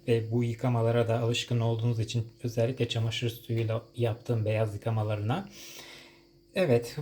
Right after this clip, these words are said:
bunu da, e, önceden belirtmek istedim. Hiçbir reklam anlaşmam falan yok. Tamamen kendim, kendi hür irademle, kendi isteğimle satın aldığım bir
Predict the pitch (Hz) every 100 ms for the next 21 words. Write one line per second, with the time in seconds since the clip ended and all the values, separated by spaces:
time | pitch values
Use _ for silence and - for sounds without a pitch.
0 | 143 175 151 143 180 170 143 139 131 151
1 | 156 135 127 147 147 - - - 131 -
2 | 120 123 160 151 - 143 131 123 - 120
3 | 117 113 110 - 110 107 - 113 117 165
4 | 117 95 - - - - - - _ _
5 | - - 143 131 117 135 156 135 123 120
6 | 110 147 175 - - - - - - -
7 | - 143 131 123 123 127 123 120 117 110
8 | - 110 107 120 113 110 - - 120 113
9 | 113 - 127 123 113 107 104 123 120 139